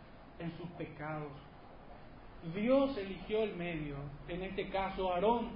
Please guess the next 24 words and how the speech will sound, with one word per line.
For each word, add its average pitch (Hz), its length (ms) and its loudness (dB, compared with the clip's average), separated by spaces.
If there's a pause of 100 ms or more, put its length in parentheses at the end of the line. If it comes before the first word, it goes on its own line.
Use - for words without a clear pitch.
(460)
para 196 240 8
acercarse 202 640 4
a 190 120 2
Él 240 200 2 (1300)
y 185 40 0
de 196 100 6
esta 202 200 4
forma 220 340 6
hallar 202 260 4
gracia, 214 480 4
cosa 208 260 2
que 208 80 -2
vamos 202 280 0
a - 20 0
ir 202 120 -2
viendo 196 200 -2
un 202 60 -4
poquito 196 340 -4
más 190 220 -2
adelante. 214 500 -2 (640)
Ningún 247 420 8
otro 285 340 10
pudiera 226 380 4
acercarse 226 800 4